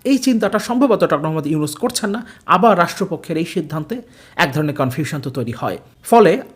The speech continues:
আগামীকাল হাইকোর্টে কী ধরনের রায় আসে, সেটা অত্যন্ত গুরুত্বপূর্ণ আগামী দিনে বিএনপি সহ রাজনৈতিক দলগুলোর সাথে অন্তর্বর্তীকালীন সরকার কোনো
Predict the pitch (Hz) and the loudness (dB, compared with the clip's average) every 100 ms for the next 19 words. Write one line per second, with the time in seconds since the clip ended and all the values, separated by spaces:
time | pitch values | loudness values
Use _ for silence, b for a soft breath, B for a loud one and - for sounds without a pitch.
0 | 160 175 262 247 113 101 - - - 165 | 0 4 4 2 -4 -6 -14 -4 0 0
1 | 165 156 190 190 - 151 170 180 139 131 | 0 -4 -6 -2 -2 0 -2 -2 -2 -4
2 | 135 - 254 - B B - 262 254 262 | -6 -8 -12 -14 B B 2 4 4 2
3 | 226 170 233 - 294 175 131 202 294 170 | 0 0 -2 -2 -4 -2 -2 -4 -2 0
4 | 180 226 226 190 185 185 123 160 190 196 | 2 4 2 0 -2 -2 -4 2 4 4
5 | 196 214 - - 120 123 123 143 247 294 | 0 -4 -2 -2 0 -2 0 0 0 0
6 | 285 151 123 110 104 - 117 - 214 220 | 0 2 0 0 -8 -10 -12 -4 -4 -4
7 | B B B 151 147 240 233 - 196 170 | B B B 0 4 2 2 -2 0 0
8 | 151 156 123 117 107 123 | 0 -2 -4 -4 -6 -6